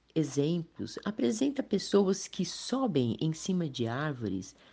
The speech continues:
ali permanecendo sentadas, meditando durante anos a fio, como se vivessem em ninhos de pássaros. Inclusive, nessa época, houve até um sacerdote conhecido pelo nome de Ninho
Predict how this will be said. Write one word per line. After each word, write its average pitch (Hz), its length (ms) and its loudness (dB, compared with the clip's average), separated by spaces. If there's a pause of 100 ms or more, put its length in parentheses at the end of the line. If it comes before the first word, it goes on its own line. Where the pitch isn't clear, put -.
(180)
ali 294 240 6
permanecendo 185 840 2
sentadas, 135 1000 -4
meditando 143 680 -2
durante 165 600 0 (100)
anos 185 460 4
a 131 80 -4
fio, 113 400 -6 (440)
como 370 200 2
se 311 360 6
vivessem 220 920 2
em 185 120 2
ninhos 175 840 2
de 135 180 -6
pássaros. - 840 -10 (720)
Inclusive, 135 800 0
nessa 147 360 0
época, 143 720 -4
houve 262 320 2
até 208 400 0
um 190 100 0
sacerdote 151 960 -2
conhecido 139 600 -2
pelo 135 260 2
nome 139 340 0
de 123 240 -2
Ninho 190 600 4